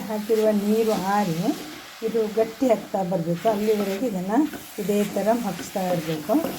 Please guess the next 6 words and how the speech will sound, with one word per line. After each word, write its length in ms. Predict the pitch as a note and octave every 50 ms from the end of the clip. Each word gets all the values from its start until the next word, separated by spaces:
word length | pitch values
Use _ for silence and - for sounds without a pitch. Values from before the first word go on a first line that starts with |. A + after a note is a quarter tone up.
| - - - - - - - - - - - - - - - - - - C5+ C5 D4+ - - - - - - - - - - - F4 - - - - - - - - - - - - - - - - - - - - - - - - - - - - - - - - - - - - - - - - - - - - - - - - - - - - - - - - -
ಸ್ವಲ್ಪ 260 | - F#3+ - - G3 F#3 E3+ -
ಟೈಮ್ 240 | F#3+ F#3+ G3 G3+ G3+ G3
ಹಿಡಿತದೆ 480 | F#3+ F3 F#3+ F3+ - F#3+ D3+ D#3+ E3+ F#3 A3+ D4 D#4+ C#4
ನೀರು 240 | G3+ F#3 F3+ F3 F3 E3+ E3+
ಆರಲಿಕ್ಕೆ. 480 | E3+ E3 E3 E3+ E3+ - - F#3 G3+ B3+ B3+ - - - - - - - - - - - - - - - - - - - - - - - - - - - - C4 - - - - - - - - - - - - - - - - - - - - - - - - - - - - - - - - - - - - - - - - A#3+ A3+
ಈಗ 100 | A3+ A3+